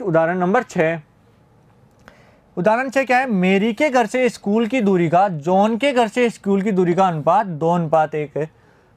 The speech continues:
कौन कौन है? मेरी और जॉन। मेरी की स्कूल से दूरी है और जॉन से स्कूल की दूरी है, इन दोनों का अनुपात दिया हुआ है दो अनुपात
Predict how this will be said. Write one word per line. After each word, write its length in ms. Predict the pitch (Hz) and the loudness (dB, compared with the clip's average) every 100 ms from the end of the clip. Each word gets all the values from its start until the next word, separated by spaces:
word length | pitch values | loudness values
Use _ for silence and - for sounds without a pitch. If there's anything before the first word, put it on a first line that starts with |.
| _ - | _ -2
कौन 200 | 214 240 | -2 2
कौन 200 | 254 262 | 0 0
है? 80 | |
मेरी 520 | 247 185 180 180 208 233 | 0 2 2 2 2 2
और 160 | 240 175 | 2 0
जॉन। 380 | 160 151 131 110 _ _ _ - | -2 -2 -4 -10 _ _ _ -8
मेरी 400 | 156 180 190 214 | -2 0 2 -2
की 420 | - 247 269 - - | -2 -4 -4 -6 -14
स्कूल 340 | 202 - 196 220 | -14 -4 -2 2
से 140 | 247 | 0
दूरी 320 | 208 214 226 | 2 0 2
है 220 | 226 294 294 _ _ _ _ 190 | 2 2 -2 _ _ _ _ -2
और 160 | 185 | 0
जॉन 320 | 160 185 202 214 | 2 2 2 2
से 140 | 247 | 0
स्कूल 260 | - 202 185 | 0 0 0
की 100 | 190 | 2
दूरी 260 | 180 175 185 | 2 4 2
है, 60 | |
इन 240 | 202 226 220 | 0 -2 0
दोनों 220 | 214 220 | 2 2
का 120 | 240 | 0
अनुपात 540 | 226 180 175 190 208 | -2 -4 0 0 0
दिया 200 | 196 185 | -2 0
हुआ 100 | 180 | 0
है 60 | 233 | 0
दो 300 | 156 135 190 | 0 0 2
अनुपात 600 | 220 170 131 147 202 - | 2 0 0 0 0 -4